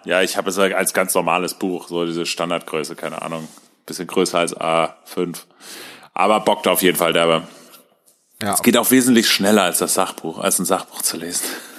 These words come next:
Speaker 1: <laughs> Aber eine schöne Geschichte ist.
Speaker 2: Ja,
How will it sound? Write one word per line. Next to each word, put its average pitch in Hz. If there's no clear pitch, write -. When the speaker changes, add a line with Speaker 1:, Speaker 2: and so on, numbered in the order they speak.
Speaker 1:
<laughs> -
Aber -
eine 85
schöne 85
Geschichte -
ist. -
Speaker 2:
Ja, 101